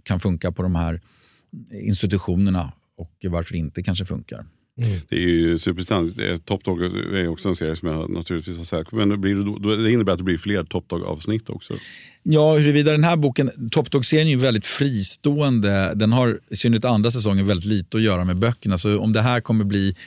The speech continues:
Speaker 1: T V eller inte kan jag inte svara på.
Speaker 3: Men kan
Speaker 1: Men
Speaker 3: du påverka om det blir fler Top Dog-serier, så att säga?
Speaker 1: Jag
Speaker 3: Eller
Speaker 1: kan,
Speaker 3: men
Speaker 1: jag
Speaker 3: också
Speaker 1: kan göra mitt bästa och komma på bra idéer liksom och sådär,
Speaker 2: Du
Speaker 1: men
Speaker 2: hamnar i så här George R R Martin-träsket där T V-serien och böckerna inte hinner hålla tempo med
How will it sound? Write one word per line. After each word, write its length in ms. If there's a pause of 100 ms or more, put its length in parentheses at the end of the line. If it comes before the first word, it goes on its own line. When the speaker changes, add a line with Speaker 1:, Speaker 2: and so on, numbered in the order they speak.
(140)
Speaker 1:
T 60
V 60
eller 180
inte 140
kan 100
jag 40
inte 80
svara 260
på. 140
Speaker 3:
Men 80
kan 160
Speaker 1:
Men 100
Speaker 3:
du 60
påverka 380
om 60
det 80
blir 120
fler 180
Top 200
Dog-serier, 840
så 120
att 80
säga? 120
Speaker 1:
Jag 60
Speaker 3:
Eller 120
Speaker 1:
kan, 80
Speaker 3:
men 120
Speaker 1:
jag 80
Speaker 3:
också 140
Speaker 1:
kan 80
göra 160
mitt 120
bästa 340
och 80
komma 180
på 280
bra 280
idéer 320
liksom 300
och 100
sådär, 140
Speaker 2:
Du 80
Speaker 1:
men 80
Speaker 2:
hamnar 160
i 40
så 100
här 60
George 340
R 40
R 20
Martin-träsket 920
där 200
T 240
V-serien 300
och 80
böckerna 320
inte 160
hinner 280
hålla 220
tempo 340
med 20